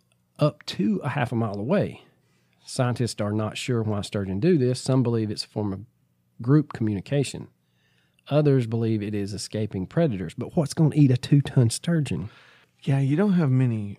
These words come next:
Speaker 2: uh, natural predators if you're two tons.
Speaker 1: Mm-mm.
Speaker 2: Maybe giant alligators, but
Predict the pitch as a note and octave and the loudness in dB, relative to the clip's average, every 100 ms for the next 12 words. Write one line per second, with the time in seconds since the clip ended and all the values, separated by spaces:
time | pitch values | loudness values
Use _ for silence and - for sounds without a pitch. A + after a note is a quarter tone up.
0 | - G2+ F2+ F#2+ G#2 _ F#2+ A2 G#2 A2 | -12 -10 -10 -14 -18 _ -14 -12 -12 -14
1 | G#2+ A#2+ G#2+ G#2 F#2+ E2+ D#2+ - G#2 - | -10 -8 -8 -10 -12 -14 -16 -18 -20 -16
2 | F2+ - - A#2 - - G#2 - - - | -18 -14 -12 -12 -12 -14 -14 -16 -20 -20
3 | _ - A#2 - G#2+ - _ _ A#2+ C3+ | _ -6 -4 -4 -14 -16 _ _ -2 2
4 | C#3 A#2+ G#2 B2 B2 A#2+ A#2+ - - G#2+ | 2 2 0 0 2 2 -2 -4 -6 -4
5 | A#2+ A2+ G2+ F#2 F2 G2 A2+ - G#2 G2 | -4 -4 -6 -6 -6 -6 -8 -10 -10 -8
6 | F#2+ F#2 F#2 F#2+ | -8 -8 -10 -12